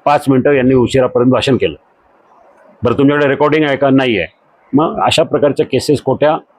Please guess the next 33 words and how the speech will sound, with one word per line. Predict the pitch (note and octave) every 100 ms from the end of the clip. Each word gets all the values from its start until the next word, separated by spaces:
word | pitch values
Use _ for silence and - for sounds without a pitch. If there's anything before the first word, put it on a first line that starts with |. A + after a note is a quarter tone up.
| _ _ _ _
त्याला | A#2+ C3
तर | C3 B2
राजकारणाचा | A2 - A#2 A#2+ A#2+
बळी | A#2 B2
पडलो | - A2+ A#2+ A2+
असेल, | A#2+ A#2+
काही | A#2+ A#2
असेल | A2 - C3
तर | -
ठीक | - D3 G2
आहे, | - - - - _ - - -
पण | F3+ G3+ - _ _ - _ _ _ -
अशा | C#3+ E3+
अनु-, | E3+ -
अनेक | B2+ D3+ F#3+
केसेस | D#3+ - A#2
आहेत, | G#2 A2+
नाही | C3
असं | C3+ D#3
नाही. | A2 D2+ - A#2 - - _ _ _ - - _ -
पण | C#3
यातून | C3+ D3 C3
आता | C3
कुठंतरी | C3 A2+ A#2+
ही | F#2 C#3 E3+
महत्त्वाची | B2 F#2 F#2 B2+ -
केस | - G#2+ -
होती, | E2+ - - _ _ _ - _
त्यातून | A2 G#2 -
आता | G#2+ - G2+ C#3
मी | A#2+
बाहेर | F#2 F#2 G#2
पडलोय. | G#2 G2 A#2+